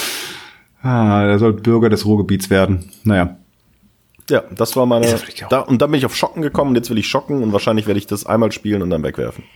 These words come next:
Speaker 1: Nee, ich fand's ganz gut. Ich fand's ganz gut. Ich hab's früher auch immer ein, zwei Mal gespielt. Ich hab, muss gesagt, gestehen, dass ich schon lange nicht mehr gespielt habe. Du mir das erstmal wieder erklären musstest. Aber ich glaube, das kann sich durchaus in, äh, den,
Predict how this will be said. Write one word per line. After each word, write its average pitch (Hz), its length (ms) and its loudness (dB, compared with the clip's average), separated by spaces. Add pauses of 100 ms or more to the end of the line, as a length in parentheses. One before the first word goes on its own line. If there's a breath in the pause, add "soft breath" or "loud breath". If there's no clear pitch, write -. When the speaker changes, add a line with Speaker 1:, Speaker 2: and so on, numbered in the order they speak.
(800 soft breath)
Speaker 1:
Nee, 117 420 4
ich 127 140 0
fand's 226 180 0
ganz 170 180 0
gut. 135 360 2
Ich - 100 -6
fand's - 160 -4
ganz 156 160 -4
gut. 135 80 4
Ich 120 40 6
hab's 120 160 -2
früher 135 260 2
auch 139 160 2
immer 147 260 2
ein, 143 160 2
zwei 143 120 0
Mal 139 140 4
gespielt. 135 320 2
Ich 127 60 4
hab, 120 80 -2
muss 120 160 -2
gesagt, 110 440 2 (200)
gestehen, 110 260 2
dass 104 120 2
ich - 40 -8
schon 101 200 2
lange 156 240 2
nicht 208 180 0
mehr 117 80 0
gespielt 107 300 -2
habe. 110 160 0
Du 110 60 0
mir 113 140 4
das 107 340 -2
erstmal 107 300 -2
wieder 98 140 2
erklären 117 340 2
musstest. - 380 -4 (440 loud breath)
Aber 123 200 2
ich 101 120 -2
glaube, 104 380 2
das 165 220 0
kann 135 240 -2
sich 123 240 -6
durchaus 139 840 2
in, 135 340 4
äh, 113 320 2
den, 101 460 2